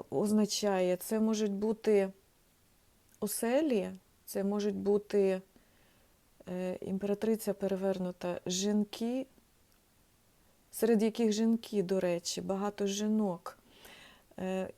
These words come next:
ще можна сказати, що тут будуть от все, що це буде відбуватися внаслідок якихось, е, протидій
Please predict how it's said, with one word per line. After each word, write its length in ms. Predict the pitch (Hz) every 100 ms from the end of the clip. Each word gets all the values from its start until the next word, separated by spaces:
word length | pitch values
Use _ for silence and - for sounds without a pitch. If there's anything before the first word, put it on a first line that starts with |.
| -
ще 320 | - - 247 262
можна 420 | 277 247 226 220
сказати, 720 | - 220 208 208 202 190 190
що 440 | 180 - - 220
тут 380 | 214 - 233 -
будуть 580 | 190 220 208 220 - - - _ _ _ _ _ _ _ _ _ _ _ _ _ _ _ _ _ _ _ _ - - - - - _ _ - _ _ _ _ _ _ _ _ _ _ _ _ _ _
от 240 | 220 220 -
все, 320 | - - 254
що 220 | 240 - 220
це 200 | - 208
буде 280 | 214 208
відбуватися 960 | 214 208 208 208 254 - 240 - - 180 -
внаслідок 1300 | 196 220 247 240 - 208 202 190 185 170 - - - _ _ _ _ - - - - _ _ _
якихось, 1120 | 214 233 233 - 262 262 - 269 262 - - - -
е, 280 | 208 208 208 - -
протидій 1120 | 233 240 233 233 214 190 202 233 262 302 -